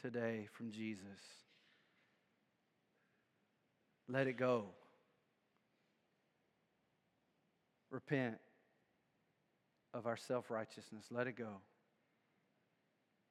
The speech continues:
Because as long as we're hanging on to our self-righteousness, you know what we're not holding on to?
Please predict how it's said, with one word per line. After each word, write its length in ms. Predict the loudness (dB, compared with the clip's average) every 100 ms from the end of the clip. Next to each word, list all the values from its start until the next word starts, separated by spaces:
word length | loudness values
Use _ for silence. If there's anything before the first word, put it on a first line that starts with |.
| _ _ _ _ -8
Because 200 | 0 0
as 100 | 8
long 200 | 10 10
as 80 | 10
we're 120 | 8
hanging 300 | 10 10 10
on 160 | 10 12
to 60 |
our 100 | 10
self-righteousness, 960 | 10 6 6 10 8 8 -8 -4 -4 2
you 60 |
know 140 | 6 8
what 160 | 8
we're 60 | 6
not 220 | 6 6
holding 320 | 6 4 4
on 180 | 2 0
to? 60 | -2